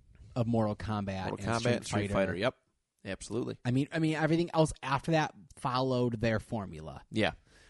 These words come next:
Speaker 1: Street Fighter went with crazy combos. Mortal Kombat kept it simple, gave you blood. Street Fighter,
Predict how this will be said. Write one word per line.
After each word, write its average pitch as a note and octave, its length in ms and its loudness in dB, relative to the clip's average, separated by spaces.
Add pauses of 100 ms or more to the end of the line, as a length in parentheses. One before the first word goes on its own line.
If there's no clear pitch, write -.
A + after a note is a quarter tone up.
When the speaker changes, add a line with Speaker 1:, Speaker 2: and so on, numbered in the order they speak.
(160)
Speaker 1:
Street C3+ 320 0
Fighter C3+ 260 4
went C3 180 2
with - 140 -10
crazy C3 320 2
combos. D3 540 2
Mortal A#2 200 4
Kombat C3 420 0
kept - 180 -4
it - 60 -12
simple, E3+ 300 0 (160)
gave G#3+ 160 -4
you A3 60 0
blood. G#3 300 2 (680)
Street C#3+ 260 -2
Fighter, D#3 320 4